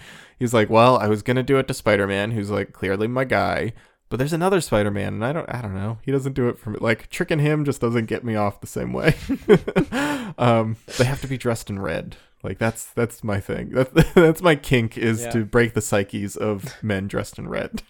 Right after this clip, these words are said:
Speaker 1: <laughs> And, uh, if they're not fully dressed in red, I don't get going. Um, yeah, so this whole thing has been a Mysterio thing, which I like. Uh, Mysterio, Mysterio as a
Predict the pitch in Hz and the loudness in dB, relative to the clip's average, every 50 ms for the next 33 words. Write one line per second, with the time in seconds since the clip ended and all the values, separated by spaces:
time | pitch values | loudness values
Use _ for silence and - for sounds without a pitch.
0 | _ _ - - _ - 214 247 269 254 240 - - _ - 104 101 98 104 104 | _ _ -20 -18 _ -12 -12 -12 -10 -12 -14 -18 -18 _ -8 -6 -4 -2 0 0
1 | 104 104 110 117 110 - 123 117 123 127 131 - - - 139 139 135 135 135 123 | 0 0 0 0 0 0 2 4 4 4 2 2 0 0 2 2 2 2 0 -2
2 | - - 135 127 131 139 151 156 143 - - - 127 113 - _ _ _ _ _ | -2 -4 -4 0 2 2 2 2 0 -6 -14 -16 -16 -16 -16 _ _ _ _ _
3 | _ _ _ - - 110 104 104 104 - - - - - - - - - - - | _ _ _ -12 -8 -6 -6 -6 -6 -6 -8 -8 -8 -8 -8 -6 -8 -10 -12 -16
4 | - - - _ - 120 - _ - - 113 113 110 107 107 - - _ _ _ | -20 -20 -20 _ -20 -20 -20 _ -4 -2 0 0 0 -2 -4 -10 -14 _ _ _
5 | _ _ _ 143 139 117 104 104 - 135 135 127 101 - _ _ _ _ _ _ | _ _ _ 2 4 4 4 2 2 2 2 2 2 -2 _ _ _ _ _ _
6 | _ _ _ _ - 123 131 127 143 139 139 - 127 117 110 - - 120 113 110 | _ _ _ _ -2 -2 2 6 6 6 6 6 4 2 0 -2 -2 -2 -2 -2
7 | 117 - - 113 107 104 107 110 - 131 127 127 175 - 240 233 247 247 196 127 | -4 -4 -2 0 0 0 0 0 -2 -4 -2 -2 0 2 4 4 4 4 4 2
8 | - - - _ - 131 139 143 139 135 127 120 113 - - - - 139 151 151 | 0 -4 -8 _ 0 2 2 2 2 2 2 0 0 -4 -8 -10 -10 -8 -6 -6
9 | 143 - - 165 175 180 175 165 151 156 156 - - _ - - - _ _ _ | -6 -4 -4 -2 -2 0 0 -2 -2 -2 -4 -6 -10 _ -20 -20 -20 _ _ _
10 | _ 143 143 135 - - 160 170 175 175 175 160 147 - - 120 117 110 113 - | _ -2 -2 -2 0 0 0 2 2 2 0 0 0 0 0 0 0 0 -2 -4
11 | - 110 107 104 104 104 104 104 107 110 101 | -4 -2 -2 -2 -2 -4 -6 -6 -6 -8 -8